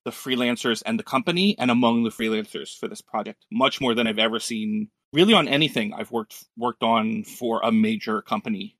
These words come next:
Um, um, the, there, there was a goal to not make it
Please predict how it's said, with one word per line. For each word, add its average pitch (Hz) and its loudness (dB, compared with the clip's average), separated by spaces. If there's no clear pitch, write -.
Um, 104 -4
um, 123 0
the, 131 6
there, 131 4
there 135 2
was 151 4
a 160 6
goal 165 6
to - 0
not 131 6
make 123 -4
it 117 -2